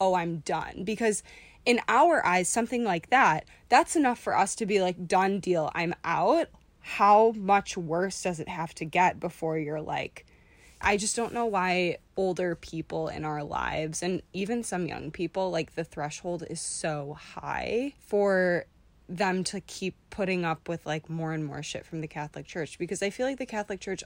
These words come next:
also, when they do really fucked up things like that, they're, they just hide behind things like charity. It's like, "Yeah, well, we did this really bad thing, but look at all this good that we're doing." It's like,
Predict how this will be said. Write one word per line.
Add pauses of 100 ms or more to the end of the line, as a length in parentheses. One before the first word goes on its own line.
(120)
also, (280)
when
they
do
really
fucked
up
things
like
that, (160)
they're,
they
just
hide
behind (120)
things
like
charity.
It's
like, (120)
"Yeah,
well,
we
did
this
really
bad
thing,
but
look
at
all
this
good
that
we're
doing."
It's
like,